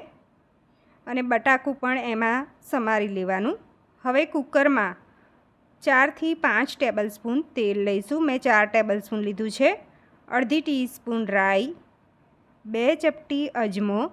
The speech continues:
અજમાથી ટેસ્ટ ખૂબ જ સરસ આવશે. બે ચપટી હિંગ લેવાની છે.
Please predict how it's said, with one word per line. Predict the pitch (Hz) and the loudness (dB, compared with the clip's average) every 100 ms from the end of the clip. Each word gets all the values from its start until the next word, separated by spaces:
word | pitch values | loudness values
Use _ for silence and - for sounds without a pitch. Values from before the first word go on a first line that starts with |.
| - _ _ _ _ _ | -10 _ _ _ _ _
અજમાથી | 240 233 285 302 320 | -6 0 0 0 -2
ટેસ્ટ | 302 247 247 - - | -2 -2 -2 -4 -10
ખૂબ | 233 202 247 | -10 -4 -2
જ | 262 | -2
સરસ | 233 202 202 | 0 -2 0
આવશે. | 190 180 - 247 403 - _ _ _ _ - | -4 -4 -4 -4 -4 -12 _ _ _ _ -10
બે | 220 262 311 | -2 0 0
ચપટી | 294 - - 277 262 220 | -2 -6 -8 -4 -2 0
હિંગ | 233 269 247 | 2 2 2
લેવાની | 202 190 185 190 | 0 0 -2 -4
છે. | - | -4